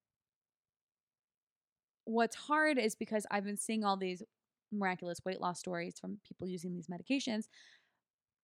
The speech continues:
but I also ended up seeing the videos of people explaining the negative side effects of these medications.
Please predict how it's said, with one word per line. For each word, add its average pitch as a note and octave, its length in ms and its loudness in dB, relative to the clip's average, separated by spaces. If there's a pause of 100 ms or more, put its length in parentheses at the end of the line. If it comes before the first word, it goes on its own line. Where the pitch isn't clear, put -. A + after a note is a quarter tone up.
(120)
but C#4+ 260 10
I G#3+ 160 4
also A#3+ 420 4
ended G3+ 360 2
up - 140 0
seeing G3 260 -6
the F#3 80 -4
videos F3 400 -2
of F#3 140 -8
people F3+ 440 -4
explaining G3+ 880 -2
the F#3 60 -6
negative F3 420 -4
side A3 340 2
effects - 340 -4
of G3 60 -8
these G3 120 -8
medications. A#3+ 720 -4